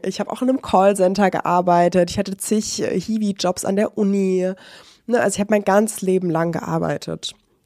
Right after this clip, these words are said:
Und ich habe auch zwischenzeitlich echt richtig, richtig viel gearbeitet. Und in den Zeiten, in denen ich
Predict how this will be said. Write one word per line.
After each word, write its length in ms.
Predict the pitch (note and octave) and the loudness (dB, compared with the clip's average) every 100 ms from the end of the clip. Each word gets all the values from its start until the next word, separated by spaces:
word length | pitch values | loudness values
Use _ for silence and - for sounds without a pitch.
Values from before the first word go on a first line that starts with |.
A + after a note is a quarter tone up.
| _ _ _ _ - | _ _ _ _ -8
Und 320 | - F3 F3+ - | -2 0 -2 -4
ich 100 | G#3 | -2
habe 140 | - | 0
auch 100 | F#3+ | -2
zwischenzeitlich 760 | - G#3 G3 - F#3 F#3+ F3 - | -4 -6 -6 -4 -6 -4 -4 -2
echt 280 | F3+ - G3 | -2 -4 -6
richtig, 340 | - F#3 - | -4 -6 -4
richtig 340 | F#3+ - - | -6 -6 -10
viel 240 | - G3+ F3+ | -6 -2 -2
gearbeitet. 880 | - - F3 E3+ E3+ - A3+ - - - - _ - - _ _ | -4 -8 -6 -6 -8 -6 -6 -6 -12 -20 -20 _ -20 -20 _ _
Und 540 | F#3+ F3+ F3+ F3+ - _ _ _ _ _ _ _ - | 2 4 2 -4 -10 _ _ _ _ _ _ _ -2
in 160 | G3 | 0
den 220 | F3+ F#3+ F#3+ | 4 4 2
Zeiten, 640 | A#3 B3 C4+ - F#3 F3+ | 0 0 0 -2 -2 -2
in 240 | F#3+ F3+ | -2 -2
denen 400 | F3 F3+ F3 F3 | 0 -2 -2 -4
ich 520 | - F3+ F3 - - | -2 -4 -2 -6 -10